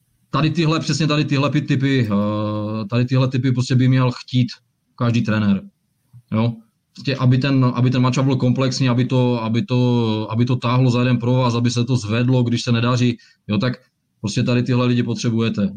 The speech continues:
jo. A navíc on je, on je i zajímavý jako navenek, jo. Prostě on, on, když mluví do televize nebo dělá nějaký rozhovor, on je zajímavý, jako, jo. Takže prostě tady tyhle zajímavé lidi potřebujeme obecně, jo. Takže ono je to, je to samozřejmě ztráta na tom, na tom herním poli a, a je to samozřejmě, řekněme,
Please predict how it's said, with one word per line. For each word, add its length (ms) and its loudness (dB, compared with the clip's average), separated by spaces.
jo. 100 -2
A 160 -2
navíc 260 2
on 100 2
je, 120 -2
on 120 -2
je 60 0
i 80 2
zajímavý 420 2
jako 180 -2
navenek, 460 0
jo. 220 0
Prostě 260 -4
on, 160 2
on, 120 0
když 120 2
mluví 220 2
do 100 2
televize 480 2
nebo 260 2
dělá 140 0
nějaký 220 -4
rozhovor, 380 2
on 100 -2
je 80 0
zajímavý, 460 0
jako, 280 -2
jo. 140 0
Takže 260 0
prostě 180 -6
tady 180 0
tyhle 220 0
zajímavé 400 2
lidi 220 2
potřebujeme 480 0
obecně, 480 2
jo. 100 -6
Takže 240 0
ono 160 4
je 60 0
to, 220 0
je 100 -2
to 100 -6
samozřejmě 340 2
ztráta 340 -4
na 120 0
tom, 200 0
na 80 -4
tom 160 0
herním 320 2
poli 300 0
a, 300 -2
a 160 -6
je 60 0
to 120 0
samozřejmě, 460 2
řekněme, 560 0